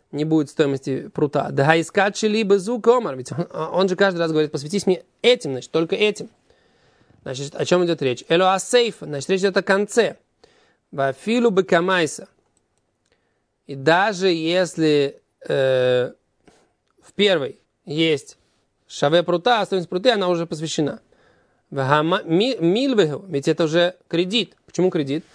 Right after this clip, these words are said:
Потому что он же, <laughs> когда ей дал, она это съела. Сейчас в этой есть стоимость пруты. Но сейчас, только она съела, он её посвящает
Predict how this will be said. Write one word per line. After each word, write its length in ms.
Потому 340
что 240
он 140
же, 200
<laughs> 400
когда 280
ей 160
дал, 280
она 160
это 160
съела. 540
Сейчас 240
в 20
этой 180
есть 340
стоимость 540
пруты. 460
Но 60
сейчас, 340
только 180
она 160
съела, 360
он 120
её 120
посвящает 800